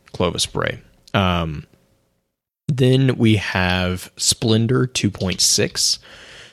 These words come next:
Splendor two point six is the yellow, uh, little mites that were flying around, and that is associated with Patient C or Kit. Um, Patient C was basically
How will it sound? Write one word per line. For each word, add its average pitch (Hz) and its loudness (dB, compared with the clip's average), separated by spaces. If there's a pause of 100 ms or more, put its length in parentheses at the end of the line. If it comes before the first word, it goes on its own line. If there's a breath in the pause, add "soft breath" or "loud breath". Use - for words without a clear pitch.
Splendor 170 2
two 147 0
point 123 0
six - 0
is 104 -2
the 104 -4
yellow, 95 0 (480)
uh, 95 -4 (120)
little 117 0
mites 107 -2
that - -4
were 117 0
flying 113 -2
around, 113 -2 (580 loud breath)
and 117 0
that 147 2
is 120 0
associated 110 2
with 95 -6
Patient 98 -4
C 131 0
or 87 -6
Kit. - -6 (380)
Um, 92 -2
Patient 143 2
C 127 2
was 92 0 (260)
basically 101 0